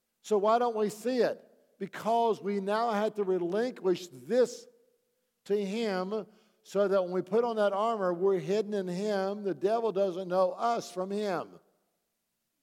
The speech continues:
When you love to get there, where the devil doesn't know you from him,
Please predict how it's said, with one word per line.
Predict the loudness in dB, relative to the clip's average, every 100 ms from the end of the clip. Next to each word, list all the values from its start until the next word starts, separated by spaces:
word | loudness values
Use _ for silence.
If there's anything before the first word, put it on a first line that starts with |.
| _ _ _ -10
When | -2
you | 2
love | 2 2
to |
get | 0 2
there, | 2 2 2 0 -4 -20 _ _ _ _ _
where | -4 -2
the | 2
devil | 2 2 2
doesn't | 0 0 -2
know | 2 2
you | 0 -4 -4
from | -6 -4
him, | -2 0 0 -4